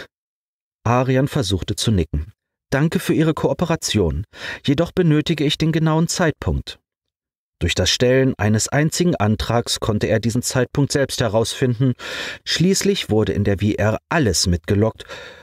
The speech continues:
doch das persönliche Gespräch gehörte einfach dazu. Auch wenn es für die Arbeit meist unbrauchbar war,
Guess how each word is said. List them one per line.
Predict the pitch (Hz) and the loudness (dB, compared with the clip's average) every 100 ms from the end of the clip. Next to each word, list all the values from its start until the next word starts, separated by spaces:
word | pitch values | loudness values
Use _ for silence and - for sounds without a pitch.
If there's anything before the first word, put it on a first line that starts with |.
| _ | _
doch | 156 165 175 - - | -2 2 0 -2 -4
das | 170 - | -2 0
persönliche | 202 175 196 190 - 175 | 0 2 2 0 0 0
Gespräch | 190 - 135 127 123 127 - | 0 -2 0 2 2 0 -2
gehörte | 156 147 143 147 | 0 2 0 0
einfach | 160 - 180 | -2 -2 -4
dazu. | - 202 - 95 78 98 - _ _ _ - | -4 -4 -2 -4 -4 -12 -14 _ _ _ -2
Auch | 156 101 | -2 2
wenn | 87 | 0
es | 87 | 0
für | - 78 | 0 -2
die | - | 0
Arbeit | 101 101 98 110 | 2 2 2 2
meist | 113 - | 0 2
unbrauchbar | 156 131 110 113 127 120 | 2 2 2 0 0 0
war, | 117 117 | 2 2